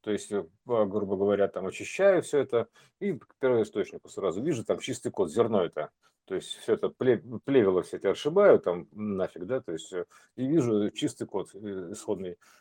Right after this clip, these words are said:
и п-, как бы п-, понимаю, что, что он мне хотел сказать конкретно из центра, ну, примерно так, да, то есть из общего значения. То есть, э, потому что все содержит в себе это зерно, просто оно по-разному обряжено,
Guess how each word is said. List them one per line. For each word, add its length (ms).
и 80
п-, 120
как 180
бы 140
п-, 140
понимаю, 600
что, 480
что 200
он 80
мне 100
хотел 240
сказать 340
конкретно 480
из 140
центра, 580
ну, 120
примерно 300
так, 220
да, 100
то 120
есть 160
из 220
общего 380
значения. 560
То 100
есть, 260
э, 220
потому 220
что 200
все 240
содержит 380
в 40
себе 140
это 140
зерно, 380
просто 220
оно 100
по-разному 420
обряжено, 540